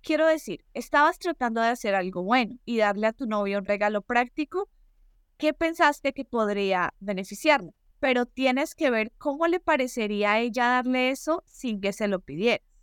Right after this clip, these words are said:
Simplemente discúlpate profundamente. Explícale que no tiene nada que ver con estar limpio. Simplemente amas el tuyo y cambió tu vida y querías compartir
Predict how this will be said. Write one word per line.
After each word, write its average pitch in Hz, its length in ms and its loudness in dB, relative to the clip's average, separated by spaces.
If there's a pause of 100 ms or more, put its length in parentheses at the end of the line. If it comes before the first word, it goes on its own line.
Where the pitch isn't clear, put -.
(600)
Simplemente 339 920 0
discúlpate 285 800 -2
profundamente. 220 840 -4 (220)
Explícale 285 840 -2
que 302 180 -6
no 254 160 -4
tiene 294 400 -2
nada 311 320 0
que 302 160 0
ver 220 180 0
con 233 180 -6
estar 226 320 -2
limpio. 226 440 -4
Simplemente 262 800 -2
amas 269 320 0
el 247 180 -2
tuyo 220 280 -2
y 247 80 -2
cambió 214 360 0
tu 226 180 -6
vida 247 360 2
y 240 140 -10
querías 208 460 0
compartir 208 720 -4